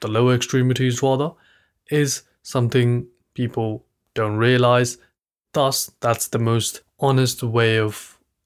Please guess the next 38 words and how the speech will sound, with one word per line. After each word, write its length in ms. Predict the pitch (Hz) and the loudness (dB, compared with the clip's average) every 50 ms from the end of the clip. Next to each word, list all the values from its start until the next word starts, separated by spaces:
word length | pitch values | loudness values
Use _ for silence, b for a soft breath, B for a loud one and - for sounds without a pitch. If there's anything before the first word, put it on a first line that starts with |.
| _ _ _ _ - | _ _ _ _ -10
communicating 840 | - 131 123 127 139 143 143 147 131 - 156 147 147 - 175 160 151 | -4 0 2 4 4 4 4 2 2 2 2 2 2 2 0 -2 0
and 140 | 135 127 131 - | -2 -2 -2 -2
also 560 | 143 139 135 127 - - 131 127 127 127 127 B B B B B B B B | 0 0 0 2 2 2 4 4 2 2 -2 B B B B B B B B
learning 540 | - 110 104 113 120 127 131 127 123 120 113 | -4 0 2 2 4 4 4 4 2 2 2
what 140 | 113 120 131 | 0 -2 -2
other 180 | 123 113 110 104 | -4 -4 -4 -4
person 300 | - 113 101 - 120 104 | -6 -6 -6 -4 -4 -6
is 160 | 98 - - | -6 -4 -2
thinking. 420 | - 139 135 120 - 113 101 98 - _ _ _ _ _ _ _ _ | 0 0 0 0 -2 -4 -8 -8 -12 _ _ _ _ _ _ _ _
So 240 | - - 113 107 104 - _ _ | -6 -4 -4 -4 -4 -8 _ _
the 80 | - 113 | -4 0
most 320 | 120 131 135 131 - - B B B B B B B | 2 2 2 2 0 -4 B B B B B B B
honest 380 | - 131 139 143 135 127 - 131 | 0 0 2 2 2 0 0 0
way 260 | 117 123 123 123 120 | 2 4 4 6 6
of 220 | 120 113 117 - - b b b b b b _ - | 4 2 0 -4 -12 b b b b b b _ -6
finding 300 | 120 107 107 107 104 107 | -4 -2 -2 -2 0 0
out 160 | 104 101 101 | -2 -2 -2
what 120 | 107 101 - | -4 -6 -4
someone's 280 | - 110 104 107 101 | -4 -4 -4 -4 -4
thinking 560 | - - 170 175 175 156 - 147 143 139 131 131 | -4 -2 0 0 0 0 0 0 0 0 -2 -2
or 120 | 110 107 | -4 -2
how 80 | 107 104 | -4 -4
they're 80 | 107 101 | -4 -6
feeling 480 | - - 165 175 170 151 147 139 127 | -6 -4 -2 0 0 0 0 0 0
is 200 | 127 120 - - b b b b b b b | 0 0 -2 -4 b b b b b b b
through 160 | - - 123 113 | -6 -4 -2 0
their 100 | 113 107 | 0 0
legs, 380 | 107 104 101 - - - - | 0 0 -2 -4 -6 -10 -10
and 320 | - 107 107 107 104 107 113 | -10 -8 -8 -6 -4 0 2
legs 340 | 123 135 135 123 - - | 2 2 2 0 -4 -8
do 160 | - - 127 113 | -4 -2 -2 -2
not 220 | 113 107 110 110 | -2 -2 -4 -2
lie, 260 | 107 110 107 104 104 | 0 0 2 2 0
my 220 | 104 104 101 101 98 | 0 -2 -4 -6 -6
fellow 260 | - 110 101 101 104 | -6 -6 -4 -4 -6
eye 120 | 104 101 | -6 -8
improvers, 440 | 101 98 - 110 113 117 117 - - - | -8 -8 -10 -10 -8 -8 -10 -10 -10 -10
okay? 240 | 135 120 - 123 | -10 -8 -6 -6